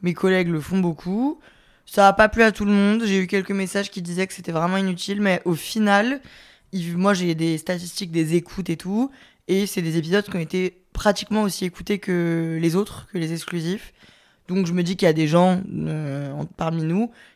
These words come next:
qui n'ont, qui ne sont pas là depuis le début et qui ont eu envie de redécouvrir ces épisodes-là. Donc au final, écoutez, c'était un bon test. Ça a servi, euh, pour la science. On verra si on refait ça l'été prochain. En tout cas, moi, vraiment,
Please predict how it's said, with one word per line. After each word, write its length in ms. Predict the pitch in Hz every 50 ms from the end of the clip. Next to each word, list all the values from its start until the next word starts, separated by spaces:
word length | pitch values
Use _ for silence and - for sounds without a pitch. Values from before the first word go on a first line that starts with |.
| _ -
qui 140 | - 180
n'ont, 300 | 170 160 156 156 151 147
qui 200 | 143 - - -
ne 80 | 165 151
sont 140 | - 160 151
pas 160 | - 180 180
là 100 | 190 185
depuis 240 | 175 160 - - 160
le 40 | 147
début 400 | 156 147 139 147 165 196 214 -
et 140 | - 165 147
qui 140 | 139 - -
ont 80 | 151 147
eu 120 | 147 156
envie 180 | 160 160 165 165
de 80 | 165
redécouvrir 540 | 151 156 156 156 147 - 156 147 151 156 147
ces 160 | - - 151
épisodes-là. 640 | 151 - - 139 143 147 151 147 151 160 185 - - - - - _ _ _ _ -
Donc 260 | 160 262 320 349 -
au 80 | 349 277
final, 520 | - - 190 202 185 165 160 165 185 180 -
écoutez, 640 | 196 196 175 - - 170 - - 165 156 147 147 -
c'était 360 | - - - 233 233 - -
un 120 | 226 214 208
bon 220 | 196 185 190 180
test. 460 | 180 - 156 151 175 190 - - - - - - - - - _ _
Ça 220 | _ - - 208 214
a 80 | 208
servi, 580 | - - 220 208 202 190 185 185 190 190 190 190
euh, 220 | 175 151 147 143
pour 160 | 147 - 214 226
la 100 | 202 190
science. 560 | - - - 180 180 196 240 269 - - - -
On 80 | 196 190
verra 240 | 185 180 190 190
si 100 | - -
on 40 | 185
refait 180 | 170 - - 175
ça 160 | - - 175
l'été 160 | 170 156 -
prochain. 420 | 156 - 165 156 151 202 226 240 240 - - - - - -
En 100 | 185 175
tout 80 | 170
cas, 140 | 175 214 208
moi, 160 | 208 208 208
vraiment, 420 | 190 185 185 196 196 202 208 214